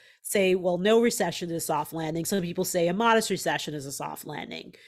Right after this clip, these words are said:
Um, so it's, it's, there's really no <laughs> hard and fast rule, unfortunately, and everyone's just kind of,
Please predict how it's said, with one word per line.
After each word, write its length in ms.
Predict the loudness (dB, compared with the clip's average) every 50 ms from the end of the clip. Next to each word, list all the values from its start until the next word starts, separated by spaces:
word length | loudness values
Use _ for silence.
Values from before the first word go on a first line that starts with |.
| -20 -20 _ _ _ -2
Um, 200 | 0 2 2 2
so 280 | 4 6 6 8 8 8
it's, 300 | 6 4 2 0 -2 2 4
it's, 200 | 4 4 4 0 -4 0
there's 260 | 2 2 2 2 0
really 240 | -2 0 2 2 4
no 160 | 2 2 2
<laughs> 80 | 2 2
hard 160 | 2 2 2
and 120 | 2 0 2
fast 340 | 0 0 0 -2 -4 -6 -4
rule, 260 | 0 2 2 4 2
unfortunately, 760 | 0 -2 -2 -2 -2 -2 -2 -2 -4 -6 -6 -4 -4 -4 -2
and 80 | -2 0
everyone's 460 | 2 4 4 4 4 2 0 0 -2
just 180 | -4 -6 -4 -2
kind 240 | -2 -2 0 0
of, 140 | -2 -2 -4